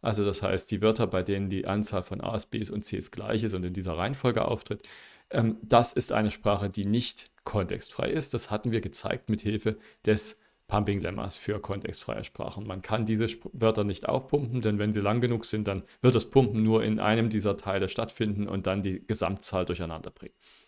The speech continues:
Das war die Grundidee. Okay, das können wir also sehen, ist keine kontextfreie Sprache. Das Ziel müsste jetzt sein, Sprachen zu finden, deren Schnitt so aussieht oder so ähnlich. Ja?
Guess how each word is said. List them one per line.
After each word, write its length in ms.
Das 220
war 80
die 100
Grundidee. 480
Okay, 360
das 260
können 340
wir 280
also 580
sehen, 560
ist 200
keine 340
kontextfreie 640
Sprache. 400
Das 260
Ziel 180
müsste 260
jetzt 200
sein, 220
Sprachen 440
zu 100
finden, 520
deren 200
Schnitt 480
so 240
aussieht 480
oder 180
so 140
ähnlich. 520
Ja? 200